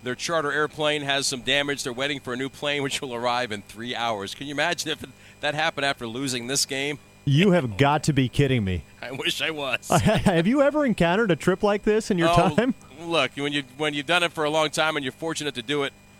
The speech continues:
Speaker 1: uh, a lot of things happen. It's, it's, it's part of it. It, you get through it. You get to, you get into, uh, Saint Petersburg and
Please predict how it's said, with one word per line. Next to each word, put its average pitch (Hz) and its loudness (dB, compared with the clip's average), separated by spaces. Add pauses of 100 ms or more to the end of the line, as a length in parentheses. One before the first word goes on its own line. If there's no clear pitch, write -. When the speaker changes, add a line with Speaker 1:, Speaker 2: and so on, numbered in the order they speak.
(260)
Speaker 1:
uh, 120 0
a 123 -12
lot 180 2
of 175 -6
things 175 -2
happen. 147 0 (200)
It's, - -14
it's, - -8 (220)
it's - -6
part 165 4
of 156 0
it. 165 0 (500)
It, 127 -12
you 147 -4
get 165 2
through 165 -2
it. 170 -2 (100)
You 139 -10
get 151 -2
to, 143 -2 (540)
you 120 -10
get 156 -2
into, 156 -2
uh, 151 2
Saint 151 -2
Petersburg 151 -4
and 143 -8